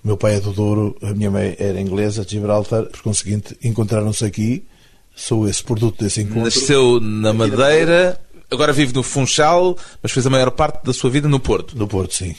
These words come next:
Speaker 2: Em que idade é que foi para o Porto?
Speaker 1: Saí daqui com três anos, vivi em Espinho uma data até aos vinte.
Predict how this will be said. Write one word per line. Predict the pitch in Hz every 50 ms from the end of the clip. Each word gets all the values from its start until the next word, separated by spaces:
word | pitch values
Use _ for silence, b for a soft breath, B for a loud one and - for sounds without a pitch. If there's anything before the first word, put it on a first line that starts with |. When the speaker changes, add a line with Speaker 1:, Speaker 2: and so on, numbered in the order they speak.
| - _ -
Speaker 2:
Em | - 131 139
que | - - 160
idade | 147 123 135 135 139 156 151 156
é | 156
que | 147 -
foi | - - 151 135
para | - 139
o | 135
Porto? | 127 131 117 107 - - -
Speaker 1:
Saí | - - - 139 135
daqui | 131 139 - - 131 113
com | - 113 104
três | - 113 117 117 104 101
anos, | 143 175 196 214 202 - - - - - - - - - - _ -
vivi | 98 98 98 107 107
em | 101 98
Espinho | - - - 135 131 139 135 127 123 117
uma | 110 107
data | 104 113 98 - 117 104
até | 95 92 113
aos | 107 104 92
vinte. | 90 98 92 90 82 71 - -